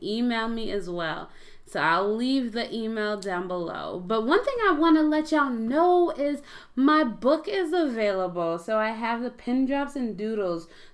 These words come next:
twenty-one Days of Journaling. And this one is Attitude is Gratitude. So for me, I believe that, you know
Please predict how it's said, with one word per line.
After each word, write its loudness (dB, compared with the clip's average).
twenty-one 6
Days 0
of 2
Journaling. 0
And -4
this 0
one 0
is -6
Attitude -6
is -4
Gratitude. -8
So -6
for -4
me, 4
I -8
believe -4
that, 0
you 0
know 0